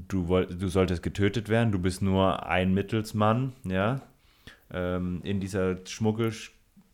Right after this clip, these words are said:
Schmuggelstruktur. Ähm, die, die wollen dich, äh, danach beseitigen, wenn du deinen Job gemacht hast."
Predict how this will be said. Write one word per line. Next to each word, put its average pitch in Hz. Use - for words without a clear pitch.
Schmuggelstruktur. 120
Ähm, 90
die, 92
die 92
wollen 101
dich, -
äh, 87
danach 90
beseitigen, 92
wenn 101
du 98
deinen 101
Job -
gemacht 98
hast." 107